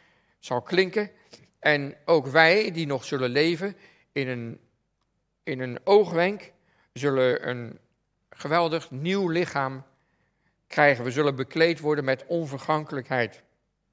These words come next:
En zo zullen we bij God leven de dood zal afgedaan hebben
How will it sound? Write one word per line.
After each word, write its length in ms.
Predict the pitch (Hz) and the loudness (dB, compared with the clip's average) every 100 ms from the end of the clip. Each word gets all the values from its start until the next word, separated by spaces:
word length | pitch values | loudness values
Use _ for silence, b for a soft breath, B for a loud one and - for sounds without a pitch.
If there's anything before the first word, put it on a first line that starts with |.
| _ _ _ _ _ _ _ - | _ _ _ _ _ _ _ -8
En 160 | 131 | -4
zo 180 | 123 147 | 0 0
zullen 280 | 131 143 139 | 2 0 2
we 220 | 135 135 - b b b b b b _ _ | 2 0 -6 b b b b b b _ _
bij 240 | 135 135 | 4 4
God 240 | 127 143 135 | 4 -2 0
leven 320 | 151 175 139 | 2 2 0
de 140 | 131 | -4
dood 280 | 117 165 180 | 2 2 2
zal 240 | - 131 - | -2 -2 -2
afgedaan 580 | 165 - 143 139 139 | -4 -4 -2 0 0
hebben 360 | 135 131 135 139 | 0 0 -2 -6